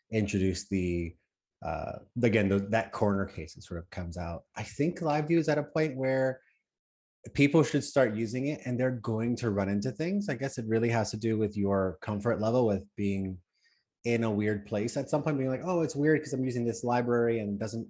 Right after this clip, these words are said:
exactly do this 'cause it collides with how it updates the dom," or some sort of, like, super edge case. Um, but I think that it's by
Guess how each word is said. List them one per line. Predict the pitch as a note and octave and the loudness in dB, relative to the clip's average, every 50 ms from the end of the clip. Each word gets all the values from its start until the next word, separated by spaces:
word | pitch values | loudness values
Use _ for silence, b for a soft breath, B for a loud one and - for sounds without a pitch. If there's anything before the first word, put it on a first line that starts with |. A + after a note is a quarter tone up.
| _ - | _ -6
exactly | A2 G2 G2 G#2+ A2 A2 G#2+ - A#2+ | -4 -2 0 2 2 2 2 2 0
do | G#2+ G#2 G#2+ | 0 0 2
this | G#2 G#2+ G2+ | 0 0 0
'cause | - - | -2 -4
it | G#2+ G2+ G2+ | -6 -6 -4
collides | - - G2+ F#2 G2 G2+ G#2 G2+ - G2+ | -4 -2 0 0 2 2 0 0 -2 -4
with | F#2 - | -6 -4
how | - F#2 F2+ | -4 -4 -4
it | F2+ | -2
updates | - F#2+ - - F#2+ F2 - - | -4 -6 -4 -4 -6 -6 -6 -10
the | F2 | -10
dom," | - E2 D#2+ D#2+ - | -8 -8 -8 -8 -10
or | - - - - _ - | -14 -18 -18 -18 _ -2
some | - C#3+ C3 B2 A#2 G#2 | 2 4 6 6 4 4
sort | - A2 G#2 | 4 2 2
of, | G2+ | 2
like, | G2+ G2 F#2 F2 - _ _ _ _ _ _ _ | 2 -2 -4 -4 -8 _ _ _ _ _ _ _
super | - - - C3+ B2 - A2+ G2 | -8 -2 0 0 2 2 0 0
edge | E2 G2+ G2+ G2+ | 2 0 -2 -4
case. | - - E2+ D#2+ F2+ - - - B B B B B B B B B B B - | -6 -6 -6 -6 -6 -8 -12 -16 B B B B B B B B B B B 2
Um, | A2+ A2 A2 G#2+ G#2 G2 G2 F#2+ - - - _ _ - | 4 6 6 6 6 4 2 0 -4 -6 -12 _ _ 0
but | - B2+ | 2 4
I | B2+ B2+ | 4 4
think | A#2+ - D#3 D#3+ | 4 4 2 2
that | D#3 C#3 B2 | 4 4 4
it's | A2+ - | 4 2
by | - - G2+ G#2+ A2+ A2 A2+ A2+ A2 A2 G#2+ G#2+ G#2+ G#2 G2+ | -2 -4 0 2 4 4 6 4 4 2 2 0 -2 -4 -8